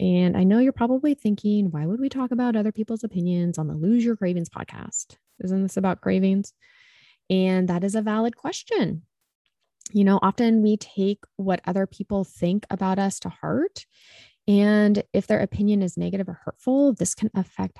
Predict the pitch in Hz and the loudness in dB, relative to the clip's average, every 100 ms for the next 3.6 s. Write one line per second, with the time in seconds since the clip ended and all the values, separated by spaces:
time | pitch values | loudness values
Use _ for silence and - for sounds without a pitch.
0 | - - 196 190 196 180 180 175 - 302 | -20 -8 0 2 4 4 2 0 -4 2
1 | 285 180 175 - 180 175 - 175 170 165 | 2 4 2 2 0 -2 -4 -6 -4 -4
2 | 170 - 226 - - - - - - 208 | -4 -4 -8 -10 -12 -12 -10 -10 -8 -10
3 | _ _ _ 180 202 214 | _ _ _ -14 -10 -10